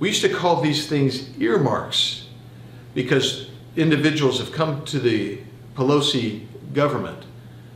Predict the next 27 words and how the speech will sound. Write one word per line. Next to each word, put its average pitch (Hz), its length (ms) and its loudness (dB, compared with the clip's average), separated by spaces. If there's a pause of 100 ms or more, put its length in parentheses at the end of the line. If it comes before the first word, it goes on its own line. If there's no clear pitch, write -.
and 120 120 -2
said, 120 240 2
"We 143 120 6
want 127 560 0
to 123 80 -2
spend 120 360 2
this 104 200 -4
money 120 260 0
on 104 140 -4
this 127 180 2
area," 113 360 0 (340)
in 143 100 0
order 139 180 6
to 135 160 -2
get 127 180 2
their 110 140 0
vote. - 420 -2 (1160)
Speaker 123 380 -2
Pelosi 113 420 0
said, 123 220 2
"Okay." 127 380 -2 (600)
To 127 80 -6
keep 123 240 0
their 117 120 2
vote, 113 440 0 (840)
Chuck - 200 -2
Schumer, 143 560 2